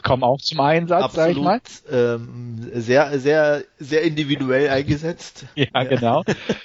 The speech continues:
Speaker 1: Also solche Sachen war, war nett und das, das halt, ähm, ich wiederhole mich jetzt, aber gern, ist einfach ein Film, den ich gern auf dem Filmfest oder auf den Nights gucke und, ähm, da, da bin ich mit einem Lächeln aus dem Kino gekommen, so
Speaker 2: Genau.
Speaker 1: ungefähr.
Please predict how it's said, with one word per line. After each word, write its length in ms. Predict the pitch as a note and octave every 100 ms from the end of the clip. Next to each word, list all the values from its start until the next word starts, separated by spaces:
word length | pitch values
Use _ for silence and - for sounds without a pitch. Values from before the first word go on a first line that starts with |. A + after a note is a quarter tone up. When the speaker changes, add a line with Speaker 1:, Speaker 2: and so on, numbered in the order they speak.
| - -
Speaker 1:
Also 200 | C#3+ C#3+ - -
solche 240 | D3 D#3+
Sachen 280 | D3 C#3+ D3 - _
war, 300 | D3+ D3+ E3
war 120 | C#3+ C3+
nett 340 | B2+ B2 -
und 220 | - C3 C3+
das, 200 | C3 -
das 280 | C3 -
halt, 380 | B2+ B2 A#2+ -
ähm, 380 | C#3 A#2 A2+ A#2
ich 120 | C3 B2+
wiederhole 320 | A#2 A#2+ C3+
mich 140 | C3
jetzt, 200 | B2+ B2
aber 360 | - A#2 A2+ A#2
gern, 480 | A#2+ A2+ A#2+ B2 A#2+
ist 140 | C#3+
einfach 220 | D#3 D#3
ein 80 | C#3+
Film, 380 | - C#3+ C#3 C3+
den 160 | B2+ B2
ich 180 | A#2+ -
gern 400 | B2+ B2 B2+ B2+
auf 160 | A#2+
dem 100 | B2 A2+
Filmfest 540 | C3 B2+ - A#2+ B2
oder 120 | A#2
auf 100 | G2+
den 140 | A2 A2
Nights 320 | A2 G#2+ -
gucke 440 | - - C#3 C3
und, 520 | - A2+ A2 A2 G#2+ G#2
ähm, 460 | G#2+ G#2 G#2 G#2 B2
da, 180 | B2 A#2+
da 220 | A#2+ A2+
bin 140 | A2 A2+
ich 120 | -
mit 80 | A2+
einem 220 | G#2+ G#2+
Lächeln 320 | G#2+ G#2+ A2
aus 100 | G2
dem 80 | G#2+
Kino 200 | G#2 A2+
gekommen, 320 | G#2 G2+ G2 G2
so 120 | G#2
Speaker 2:
Genau. 180 | G2 A2+
Speaker 1:
ungefähr. 220 | A2+ A2